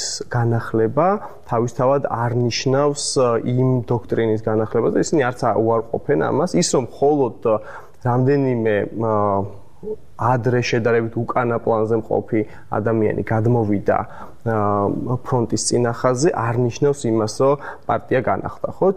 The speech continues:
ჩვენ გვაქვს მყარი იდეოლოგიური კავშირები, არა მხოლოდ, ა, სხ-, პოლიტიკური პარტიის სხვა წევრებთან, არამედ, ა, იმ მოქმედებებთან, რასაც ნაციონალური მოძრაობა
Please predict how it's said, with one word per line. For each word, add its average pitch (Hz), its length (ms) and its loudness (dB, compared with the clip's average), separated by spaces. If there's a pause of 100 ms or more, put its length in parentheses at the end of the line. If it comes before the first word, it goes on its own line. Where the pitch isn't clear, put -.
(140)
ჩვენ 170 500 2
გვაქვს 120 500 0
მყარი 120 580 -2 (100)
იდეოლოგიური 113 960 2
კავშირები, 120 800 2 (640)
არა 139 380 2
მხოლოდ, 127 640 2 (340)
ა, 120 180 -4
სხ-, - 260 -2
პოლიტიკური 127 560 0
პარტიის 117 400 -2
სხვა - 240 -4
წევრებთან, 190 540 0
არამედ, 151 540 2
ა, - 520 -4 (140)
იმ 170 220 4
მოქმედებებთან, 143 1080 2
რასაც 143 340 0
ნაციონალური 143 540 2
მოძრაობა 127 520 2